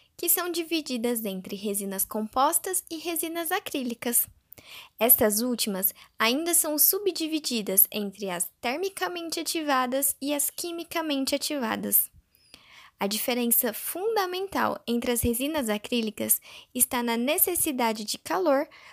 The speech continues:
para que se ative a reação de polimerização e esta seja completada. Entre os polímeros, os materiais restauradores mais comuns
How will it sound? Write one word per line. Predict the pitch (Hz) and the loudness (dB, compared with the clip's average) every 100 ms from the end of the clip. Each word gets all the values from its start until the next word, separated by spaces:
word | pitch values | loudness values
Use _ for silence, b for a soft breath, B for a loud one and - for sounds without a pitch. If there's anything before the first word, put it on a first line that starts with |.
| B | B
para | - 370 | 2 2
que | - 349 | 4 4
se | - | 4
ative | 311 262 - - 339 427 440 494 | 2 0 0 2 2 2 0 0
a | 302 | -4
reação | 269 277 254 - 233 240 | -2 -2 2 2 2 0
de | - | -2
polimerização | 214 208 208 202 190 190 - 220 285 - B B B - | -6 -4 -4 -2 -2 2 2 2 -2 -6 B B B -2
e | 415 | 2
esta | 262 254 - 294 | 4 2 2 2
seja | - 233 214 220 | 2 2 0 -2
completada. | 233 226 233 302 - - 202 202 - - _ _ _ - _ _ b b b _ | -2 -4 -2 -2 -2 -6 -6 -6 -10 -20 _ _ _ -20 _ _ b b b _
Entre | 285 403 294 | -4 -2 2
os | 247 | 2
polímeros, | - 208 233 208 202 202 - b b - | 2 0 0 0 -2 -2 -2 b b -4
os | 233 | -2
materiais | 247 254 277 269 254 | 0 0 0 2 2
restauradores | - 320 - 311 277 262 214 196 208 | 4 2 2 0 0 0 0 2 2
mais | 220 254 311 - | 2 0 2 0
comuns | - 311 220 233 294 | 0 0 0 0 0